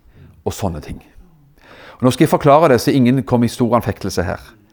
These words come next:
Fordi jeg, jeg mistenker ingen av oss at vi ligger under demonisk innflytelse, nummer én. Nummer to, så er dette at alle av oss møter i en vond verden med forskjellige mennesker, så møter vi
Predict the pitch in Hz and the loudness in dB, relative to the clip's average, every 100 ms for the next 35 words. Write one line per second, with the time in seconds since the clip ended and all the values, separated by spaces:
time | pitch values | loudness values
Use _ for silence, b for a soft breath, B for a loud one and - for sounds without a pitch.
0 | b b b b b b b - 160 165 | b b b b b b b -4 0 2
1 | 190 95 - _ _ _ _ _ - 139 | 2 -2 -12 _ _ _ _ _ -2 2
2 | 160 151 123 139 135 131 147 143 151 147 | 4 4 4 0 -2 -2 0 2 0 2
3 | 147 120 139 113 - - 107 120 117 110 | 2 2 4 2 0 -4 -4 0 2 4
4 | 110 107 107 110 104 98 104 98 104 - | 2 0 -2 -2 -2 -2 -2 -4 -6 -8
5 | 98 98 90 - 87 78 - 110 101 90 | -8 -8 -8 -10 -10 -10 -6 -2 0 0
6 | 87 - B B B 127 143 180 208 - | -2 -10 B B B 2 4 4 2 -2
7 | _ _ _ _ _ - - - 156 147 | _ _ _ _ _ -16 -6 -2 2 2
8 | 156 - - 131 127 - - _ _ - | 2 0 0 0 0 -4 -12 _ _ 0
9 | 208 107 143 180 - 160 190 185 95 - | 2 2 0 -4 -6 -4 -2 -2 -4 -2
10 | 156 160 131 143 175 175 175 143 - 78 | 0 0 0 -4 -6 -4 -4 -6 -10 -14
11 | - B B 123 123 160 - 143 143 139 | -16 B B 0 0 -6 -6 -2 -2 -2
12 | 104 90 - 92 - B B B - 127 | -4 -6 -6 -8 -8 B B B -4 -2
13 | 151 117 - - 135 | 0 0 -4 -6 -4